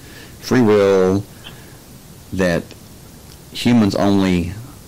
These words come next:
believe that they have choice, that they have free will. And that's part of the, what has been, uh, written.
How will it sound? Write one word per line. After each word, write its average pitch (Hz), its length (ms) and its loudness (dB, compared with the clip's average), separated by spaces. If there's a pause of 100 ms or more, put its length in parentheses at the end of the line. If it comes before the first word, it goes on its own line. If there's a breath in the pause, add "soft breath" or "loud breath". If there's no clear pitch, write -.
(560)
believe 85 760 0 (760 loud breath)
that 85 200 -4 (340)
they 82 200 -4
have 82 440 -4 (200)
choice, 76 420 -4
that - 180 -14
they 85 120 -6
have 78 260 -6
free - 300 -6
will. 73 400 -8 (360 loud breath)
And 92 180 -2
that's 90 160 -4
part - 480 -2 (280)
of 87 600 -2 (400)
the, 80 540 -2 (460)
what 80 240 -2
has 87 220 -4
been, 80 640 -4 (1000)
uh, 50 300 -10
written. 80 640 -4